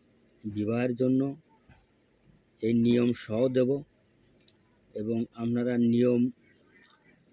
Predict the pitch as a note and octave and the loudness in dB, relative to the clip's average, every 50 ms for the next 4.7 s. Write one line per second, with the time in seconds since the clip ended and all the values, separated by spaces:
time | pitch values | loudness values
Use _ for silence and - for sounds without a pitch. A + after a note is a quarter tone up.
0 | _ _ _ _ _ _ _ - A2+ A#2 A#2+ A#2+ B2 B2 B2 B2 B2 A2 G#2 - | _ _ _ _ _ _ _ -4 -2 2 2 4 4 4 4 2 2 0 0 -2
1 | A#2 A2+ - C#3 - - B2+ A#2+ - - - B2+ A#2+ A#2+ C#3 C#3+ C#3+ C#3 - _ | -2 -2 -2 -6 -6 -6 -8 -10 -8 -6 -6 -4 -4 -2 -4 -6 -6 -12 -18 _
2 | _ _ _ _ _ _ _ _ _ _ _ _ _ _ _ _ _ _ _ _ | _ _ _ _ _ _ _ _ _ _ _ _ _ _ _ _ _ _ _ _
3 | _ _ _ _ _ _ _ _ _ A2+ A#2+ A2 A#2 B2 B2+ B2+ B2 B2+ B2+ A#2+ | _ _ _ _ _ _ _ _ _ -6 -4 0 0 0 2 2 2 2 4 4
4 | A#2+ A#2+ B2 A#2+ A#2+ A#2 A2+ A#2 A#2+ A#2+ A2 G#2 F2 E2 | 4 4 4 2 2 0 2 2 0 0 0 -2 -10 -10